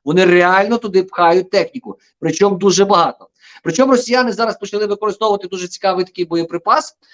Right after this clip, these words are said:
вони його трошки удосконалили, той, що прилітає по лазерному ци-, ціленаведенню. І вони поставили лазери на Орлани.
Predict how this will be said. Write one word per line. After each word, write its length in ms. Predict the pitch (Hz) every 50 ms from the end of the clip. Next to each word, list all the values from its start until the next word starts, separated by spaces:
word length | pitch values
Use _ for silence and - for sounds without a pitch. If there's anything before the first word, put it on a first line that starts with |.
| - - -
вони 180 | - 160 196 196
його 120 | 185 180
трошки 320 | 180 190 190 - - - 170
удосконалили, 840 | 165 165 160 160 - 165 160 160 185 220 262 262 226 180 151 - - _ _ - _ _ -
той, 140 | 202 208
що 520 | 180 - 196 202 196 190 185 180 170 165 165
прилітає 540 | 175 185 185 185 180 185 214 214 208 202 190
по 280 | 196 - 175 185 185 175
лазерному 760 | 185 185 180 160 170 175 165 170 170 165 165 156 156 151 143
ци-, 400 | - - 170 165 165 143 143 139
ціленаведенню. 840 | - - 170 165 165 165 160 156 147 139 120 - 95 95 92 92 _ _ _ _ _ _ _ - - -
І 280 | 147 180 202 208 208
вони 240 | 196 196 202 208 208
поставили 580 | 208 202 185 - 208 196 185 185 190 180 185 180
лазери 680 | 175 180 180 170 147 143 160 160 156 156 160 156 151
на 260 | 147 151 160 160 160 156
Орлани. 480 | 165 165 175 208 247 294 294 - 277